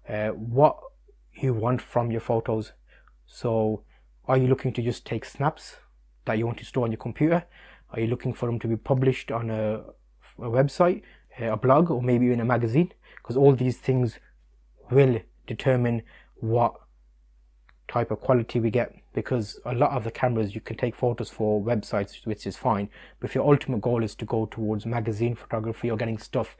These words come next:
published, then we're gonna be looking at a higher quality. So that's all things to keep in mind. First step is to see if you already know your style. Everybody has their own style.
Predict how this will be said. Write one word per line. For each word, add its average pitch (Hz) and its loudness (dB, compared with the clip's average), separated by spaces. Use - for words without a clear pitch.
published, 107 0
then 113 -4
we're 110 0
gonna 113 -2
be 110 -2
looking 107 -2
at 104 0
a 101 -2
higher 107 -2
quality. 107 -2
So - -18
that's 127 0
all 123 2
things 110 -6
to - -18
keep - -4
in 101 -6
mind. 104 -2
First 165 4
step 117 0
is 123 -6
to 120 -8
see 123 0
if - -6
you 117 -4
already 113 0
know 110 0
your 101 -2
style. 104 -2
Everybody 160 6
has 135 0
their 123 2
own 113 0
style. 113 0